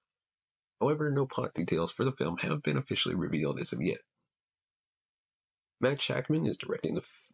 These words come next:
movie, which is now slated for release on July twenty-fifth, twenty twenty-five.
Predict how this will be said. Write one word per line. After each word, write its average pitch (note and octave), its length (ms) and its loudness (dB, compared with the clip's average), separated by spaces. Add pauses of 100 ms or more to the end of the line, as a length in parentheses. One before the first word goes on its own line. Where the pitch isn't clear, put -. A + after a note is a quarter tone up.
movie, F2+ 320 2
which A#2+ 180 0
is G2+ 100 -2
now G#2+ 180 2
slated C#3 420 0
for D#3 60 0
release C#3+ 640 -2 (160)
on - 280 -6
July - 320 -2
twenty-fifth, - 560 -2
twenty - 200 -16
twenty-five. - 420 -10